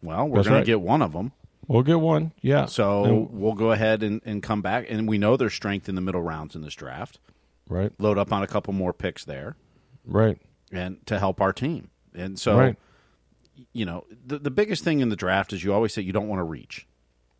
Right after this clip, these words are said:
Speaker 2: That's true.
Speaker 1: If you don't
Speaker 2: Yeah.
Speaker 1: have guys left
Speaker 2: Worthy
Speaker 1: on the
Speaker 2: of it.
Speaker 1: board rated at
Speaker 2: Mm-hmm.
Speaker 1: twenty-seven in a position of need,
Speaker 2: Yeah.
Speaker 1: you know, then trade back. I mean, that's the smart thing to do,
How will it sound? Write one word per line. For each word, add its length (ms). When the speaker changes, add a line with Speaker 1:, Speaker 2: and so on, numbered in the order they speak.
Speaker 2:
That's 240
true. 160
Speaker 1:
If 120
you 60
don't 180
Speaker 2:
Yeah. 60
Speaker 1:
have 280
guys 520
left 260
Speaker 2:
Worthy 120
Speaker 1:
on 100
the 60
Speaker 2:
of 40
it. 80
Speaker 1:
board 260
rated 400
at 280
Speaker 2:
Mm-hmm. 100
Speaker 1:
twenty-seven 580
in 140
a 40
position 460
of 120
need, 360
Speaker 2:
Yeah. 280
Speaker 1:
you 140
know, 220
then 280
trade 320
back. 420
I 40
mean, 140
that's 240
the 100
smart 360
thing 180
to 80
do, 320